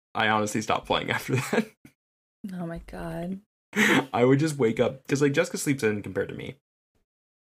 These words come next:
Speaker 1: And so I would just wake up on weekends and just pl-, <laughs> like, just go and just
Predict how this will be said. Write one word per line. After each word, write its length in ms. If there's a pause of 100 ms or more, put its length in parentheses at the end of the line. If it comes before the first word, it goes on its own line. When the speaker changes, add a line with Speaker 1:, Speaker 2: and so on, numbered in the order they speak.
Speaker 1:
And 140
so 100
I 60
would 80
just 120
wake 200
up 120
on 160
weekends 440
and 180
just 200 (280)
pl-, 180
<laughs> 180
like, 160
just 360
go 160 (960)
and 340 (200)
just 300